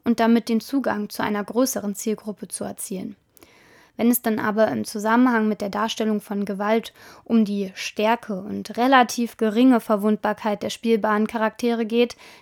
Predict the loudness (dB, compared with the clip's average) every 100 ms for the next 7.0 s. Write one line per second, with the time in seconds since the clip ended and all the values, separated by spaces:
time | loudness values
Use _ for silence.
0 | -6 -2 0 0 -2 -8 -4 -2 0 0
1 | -2 -4 -4 0 0 0 -2 -4 0 0
2 | 2 0 0 -2 -2 2 2 2 -2 -16
3 | -4 -2 2 0 0 -6 -6 -4 -4 -2
4 | -4 0 -2 0 -2 -2 -2 -2 -2 -2
5 | -2 -2 -2 -2 -4 -8 -8 -6 -4 -4
6 | -4 -2 -2 0 0 0 0 -2 -2 -2